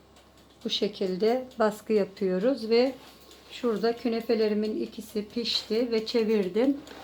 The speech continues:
Alt kısmını da en son pişireceğim, şerbetini vereceğim. Bakın burada da künefem pişiyor. Şimdi bunu çevireceğim.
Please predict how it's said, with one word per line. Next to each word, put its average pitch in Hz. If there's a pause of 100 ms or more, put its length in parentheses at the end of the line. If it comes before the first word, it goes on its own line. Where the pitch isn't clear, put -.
(340)
Alt 262
kısmını 202
da 294 (600)
en 269
son 220
pişireceğim, 254
şerbetini 226
vereceğim. 185 (1200)
Bakın 226
burada 190
da 269 (1400)
künefem 233
pişiyor. 190
Şimdi 190
bunu 202
çevireceğim. 175